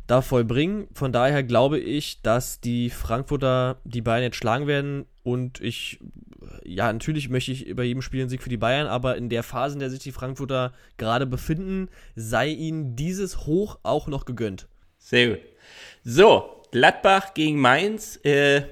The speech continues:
Speaker 2: eins eins.
Speaker 1: Ich sag eins zu zwei, die Maschine sagt drei zu null.
Speaker 2: Stark. <laughs> Da freut sich die Rose. <laughs> S C Freiburg gegen Union Berlin.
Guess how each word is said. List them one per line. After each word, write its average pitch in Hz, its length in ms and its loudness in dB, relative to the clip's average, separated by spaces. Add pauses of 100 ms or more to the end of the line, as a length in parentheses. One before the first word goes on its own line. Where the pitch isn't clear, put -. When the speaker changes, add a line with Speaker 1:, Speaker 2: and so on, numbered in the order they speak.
(100)
Speaker 2:
eins 127 260 0
eins. 98 280 -4 (680)
Speaker 1:
Ich 143 160 -4
sag 170 240 -2
eins 135 280 -4
zu 160 120 -6
zwei, 170 460 0
die 175 100 -8
Maschine 156 340 -6
sagt 156 240 -6
drei 104 280 -2
zu 123 200 -12
null. 98 260 -6 (300)
Speaker 2:
Stark. - 720 0
<laughs> - 60 -16 (440)
Da 104 180 -10
freut 135 240 -2
sich 139 160 -6
die 127 120 -2
Rose. 107 420 -4 (180)
<laughs> - 200 -6
S - 200 -4
C 165 100 4
Freiburg 180 720 2
gegen 147 280 -4
Union 143 380 -2
Berlin. 147 500 -2